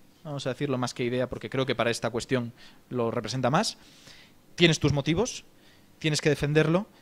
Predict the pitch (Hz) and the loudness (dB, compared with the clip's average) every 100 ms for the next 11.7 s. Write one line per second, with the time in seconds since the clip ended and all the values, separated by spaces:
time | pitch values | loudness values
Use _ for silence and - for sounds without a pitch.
0 | - 147 165 156 - 175 175 - 147 147 | -6 0 2 4 4 4 2 0 -2 -2
1 | 151 139 156 - 135 139 135 147 143 - | -2 0 -2 0 -2 0 -2 -2 -2 -2
2 | 143 147 139 127 160 143 131 135 135 135 | 2 4 4 2 -2 0 0 0 0 -2
3 | 123 123 156 202 - 147 131 - 120 - | -2 0 2 0 0 0 2 -2 -4 -12
4 | - - 147 147 147 151 139 147 139 143 | -20 -8 -2 4 4 2 -2 0 2 2
5 | 143 165 156 147 135 156 151 170 170 - | 4 6 6 2 0 -2 -2 -6 -6 -8
6 | 160 151 139 127 107 101 - - _ - | -8 -6 -6 -6 -8 -12 -20 -20 _ -20
7 | - 139 156 151 185 147 135 127 127 151 | -8 -2 0 2 2 4 2 0 -2 2
8 | 139 127 104 95 107 - - - 127 107 | 2 0 -4 -8 -14 -20 -20 -10 -8 -8
9 | - - - - 135 - 147 151 151 147 | -12 -18 -16 -14 -10 -2 0 2 2 2
10 | 143 147 135 123 - - - - - - | 4 6 6 0 -6 -12 -14 -16 -20 -18
11 | - 156 175 151 104 - | -8 2 2 2 -6 -14